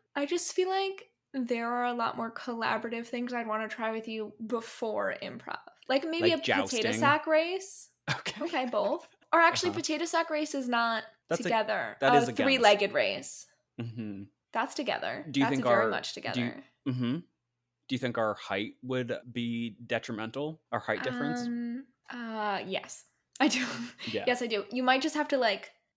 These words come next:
Speaker 1: tilt me on my side a little bit, like, lift me up a little bit.
Speaker 2: No, but the, I feel like I would have to go down because if y-, you're tilting, then your leg is, it's harder to
Speaker 1: Oh,
Speaker 2: touch
Speaker 1: so
Speaker 2: the
Speaker 1: you would
Speaker 2: ground.
Speaker 1: have to squat,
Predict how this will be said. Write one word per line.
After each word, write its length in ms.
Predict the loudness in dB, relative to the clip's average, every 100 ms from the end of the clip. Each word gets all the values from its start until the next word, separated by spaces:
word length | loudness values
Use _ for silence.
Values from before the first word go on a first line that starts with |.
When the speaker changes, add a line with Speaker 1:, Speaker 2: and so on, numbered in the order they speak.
| -16
Speaker 1:
tilt 320 | -2 -2 -2
me 80 | -4
on 80 | -4
my 100 | -6
side 280 | -4 -2 -2
a 60 | -4
little 200 | -6 -6
bit, 200 | -6 -6
like, 120 | -6 -4
lift 380 | -4 -4 -6
me 220 | -8 -4 -2
up 200 | -2 -4
a 40 |
little 260 | -6 -4 -4
bit. 260 | -2 -4 -8 -2
Speaker 2:
No, 120 | -2
but 140 | 0
the, 120 | -2 2
I 180 | 2 2
feel 180 | 2 0
like 100 | 4
I 100 | 4
would 100 | 4
have 140 | -2 -6
to 60 |
go 140 | -14 -10
down 600 | -8 -8 -10 -12 -16 -14
because 260 | -12 -10 -12
if 140 | -14
y-, 120 | -16 -14
you're 260 | -10 -6 -6
tilting, 600 | -4 -4 -2 0 0 0
then 320 | -2 -4 -8
your 160 | -8 -4
leg 240 | -4 -4
is, 180 | -8 -12
it's 120 | -14 -8
harder 280 | -6 -6 -8
to 100 | -4
Speaker 1:
Oh, 60 | -2
Speaker 2:
touch 100 | 0
Speaker 1:
so 100 | 0
Speaker 2:
the 60 | 0
Speaker 1:
you 40 |
would 120 | 0 2
Speaker 2:
ground. 140 | 2
Speaker 1:
have 300 | 2 0 0
to 100 | -2
squat, 720 | 0 -2 0 2 2 2 -2